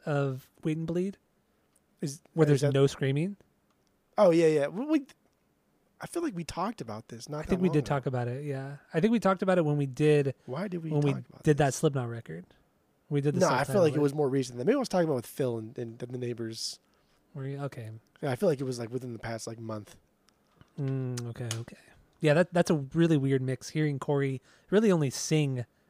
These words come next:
Speaker 1: every single part of that
Speaker 2: It's
Speaker 1: song.
Speaker 2: fucking
Speaker 1: It's still
Speaker 2: awful.
Speaker 1: cool.
Speaker 2: No,
Speaker 1: No, I
Speaker 2: it's
Speaker 1: thought it was
Speaker 2: awful.
Speaker 1: cool.
Speaker 2: It's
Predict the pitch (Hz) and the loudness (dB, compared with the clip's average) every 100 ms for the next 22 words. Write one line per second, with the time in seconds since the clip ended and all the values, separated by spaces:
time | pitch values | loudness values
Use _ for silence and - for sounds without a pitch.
0 | _ - 156 147 135 147 131 - 127 117 | _ 0 0 0 -2 0 -2 0 -2 -2
1 | 117 - 277 - 185 190 262 214 85 - | -6 -2 -2 0 4 4 4 2 -2 -10
2 | - 175 160 123 - _ - 220 330 330 | 0 4 4 0 -10 _ -6 0 2 2
3 | 196 180 214 170 196 - 202 - | 2 4 4 2 0 -4 -6 -6